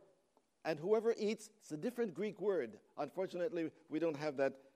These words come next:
division in English. But I want to close with how this was really an illustration for me. Our boy, when he was born, like we said, pizza was his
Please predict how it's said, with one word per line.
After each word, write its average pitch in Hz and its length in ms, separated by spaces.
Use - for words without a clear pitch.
division 127 440
in 131 120
English. 185 440
But 185 200
I 170 120
want 202 180
to 214 60
close 196 460
with 190 240
how 202 220
this 185 260
was 170 220
really 175 500
an 156 140
illustration 185 720
for 165 140
me. 175 340
Our 208 220
boy, 151 520
when 143 160
he 160 140
was 165 180
born, 127 320
like 143 160
we 143 80
said, 135 340
pizza 170 320
was 151 220
his 139 180